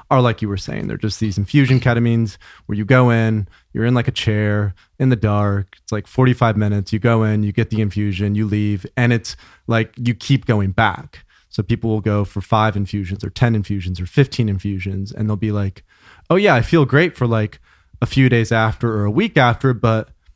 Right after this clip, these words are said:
actually nothing's really changing in my life." And I think that's the huge con of this, uh,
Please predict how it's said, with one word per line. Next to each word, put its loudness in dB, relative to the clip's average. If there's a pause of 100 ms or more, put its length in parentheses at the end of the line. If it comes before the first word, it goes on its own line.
(400)
actually -4
nothing's 2
really 0
changing 0
in 0
my 0
life." -8 (360)
And 2
I 6
think 4
that's 2
the 0
huge -6
con -2
of -2 (360)
this, -4
uh, -4